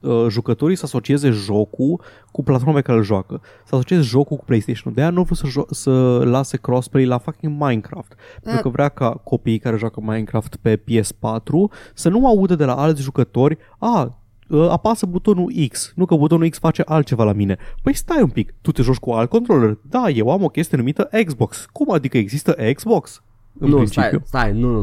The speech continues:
Speaker 2: nu, deci, deci, e, e, e, am înțeles care era principiul din spatele ăsta, dar era... Nici măcar nu sunt exclusive de PlayStation astea.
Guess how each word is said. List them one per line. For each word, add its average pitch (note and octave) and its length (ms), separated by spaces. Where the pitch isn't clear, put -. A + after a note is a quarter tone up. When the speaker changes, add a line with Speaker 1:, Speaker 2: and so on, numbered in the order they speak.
Speaker 2:
nu, F2 80
deci, F#2 200
deci, F#2+ 180
e, - 80
e, G#2 500
e, A#2 100
am C3 120
înțeles B2 420
care A2 160
era G#2+ 100
principiul G#2 400
din G2 80
spatele F#2+ 360
ăsta, G2 160
dar G#2 100
era... C3 280
Nici - 160
măcar A3 240
nu G#3+ 80
sunt G3+ 200
exclusive F#3+ 520
de F3+ 100
PlayStation E3+ 600
astea. - 280